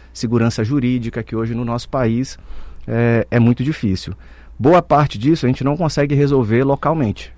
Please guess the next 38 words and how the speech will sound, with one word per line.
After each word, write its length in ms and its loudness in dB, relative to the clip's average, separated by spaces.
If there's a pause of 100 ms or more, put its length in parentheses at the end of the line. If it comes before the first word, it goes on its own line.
né? 140 -8
Porque 240 -10
as 140 -4
leis 240 -2
federais, 500 -2
elas 240 -4
são 160 -4
mais 380 -4 (480)
restritas 640 -2
do 100 -10
que 100 -4
as 140 -2
leis 160 4
estaduais. 540 0
A 20 -8
gente 180 -6
não 120 -2
pode 240 -2
fazer 320 0
leis 320 0
estaduais 760 -2 (240)
mais 360 0
amplas 360 -2
do 120 -6
que 100 -8
as 160 -6
federais. 480 -4
Sempre 320 -6
a 40 -4
que 100 -20
tem 120 -4
a 60 -2
maior 240 0
restrição 580 -4
é 60 -2
a 60 -2
que 120 -6
vale. 320 -2